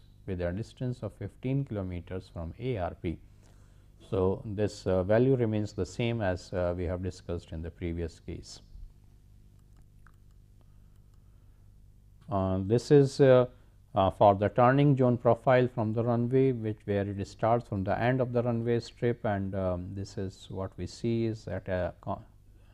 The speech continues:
uh, conical condition of one is to seven grade becomes horizontal, then, uh, again it increases and, uh, tries to take a value of one is to twenty,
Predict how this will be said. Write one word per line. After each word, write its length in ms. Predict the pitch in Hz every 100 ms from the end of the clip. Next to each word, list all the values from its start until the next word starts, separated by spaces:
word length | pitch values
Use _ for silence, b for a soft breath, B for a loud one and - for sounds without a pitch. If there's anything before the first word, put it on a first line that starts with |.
| b
uh, 260 | 95 87 87 -
conical 440 | 104 107 101 104
condition 480 | 101 95 95 - 90
of 140 | 87
one 160 | 92 90
is 140 | 90
to 120 | -
seven 440 | 87 110 113 127 135
grade 300 | 131 135 135 b b b b -
becomes 400 | 98 92 87 85
horizontal, 800 | - 110 131 139 135 131 135 135 b b b b -
then, 400 | 113 98 98 98
uh, 300 | 92 92 92
again 380 | 92 101 120 127
it 180 | 127 123
increases 800 | 107 101 - 113 120 127 123 -
and, 360 | 110 98 95 95
uh, 140 | 92 90 b b -
tries 320 | - 107 117
to 140 | - 101
take 360 | - 101 101
a 100 | 98 92
value 340 | 92 90 90
of 100 | 87 -
one 240 | 92 90
is 140 | 85
to 120 | - 90
twenty, 540 | - 104 90 87 73